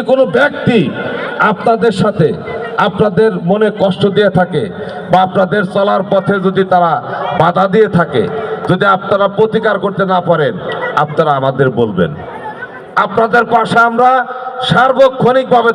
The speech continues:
থাকব, সার্বক্ষণিকভাবে আপনাদের পাশে থাকব, আপনাদের নিশ্চয়তা দেব। অবশ্যই বিএনপি মানুষের হৃদয়ের ভালোবাসার দল। বিএনপি, বিএনপির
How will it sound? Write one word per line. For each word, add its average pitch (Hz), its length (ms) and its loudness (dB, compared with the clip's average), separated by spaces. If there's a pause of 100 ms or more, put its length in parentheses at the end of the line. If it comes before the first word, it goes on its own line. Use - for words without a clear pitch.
থাকব, 185 200 0 (1080)
সার্বক্ষণিকভাবে 262 1120 4
আপনাদের 254 380 4
পাশে 240 300 2
থাকব, 240 180 2 (640)
আপনাদের 226 440 0
নিশ্চয়তা 220 560 2
দেব। 190 120 4 (720)
অবশ্যই 233 580 2 (560)
বিএনপি 226 460 2 (420)
মানুষের 196 440 0
হৃদয়ের 190 400 4 (100)
ভালোবাসার 160 540 0 (180)
দল। 123 180 2 (800)
বিএনপি, 254 480 2 (1300)
বিএনপির 254 520 2